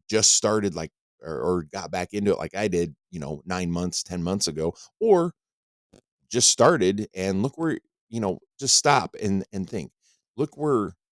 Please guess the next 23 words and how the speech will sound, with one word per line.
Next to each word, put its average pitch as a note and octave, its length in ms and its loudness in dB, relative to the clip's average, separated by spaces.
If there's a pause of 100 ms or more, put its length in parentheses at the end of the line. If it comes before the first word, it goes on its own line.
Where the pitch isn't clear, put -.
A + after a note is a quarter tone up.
(800)
when G#2 160 -2
you G#2 120 2
got A2+ 240 2
back G2+ 280 -8
into F#2+ 480 -2
it G#2 160 2 (300)
or F#2 380 0 (120)
got F2+ 220 -6
into F#2 380 -2
it, G#2 140 -2 (1500)
and G2+ 240 -4 (400)
compared G2+ 320 0
to F#2+ 60 4
where F2+ 180 2
you F2 140 0
are E2 140 0
right D2 140 -6
now, C#2+ 220 -12 (680)
I G#2 60 -4
know G2 160 2
it's F2+ 80 -4
pretty F2 280 -6
amazing. D#2 480 -8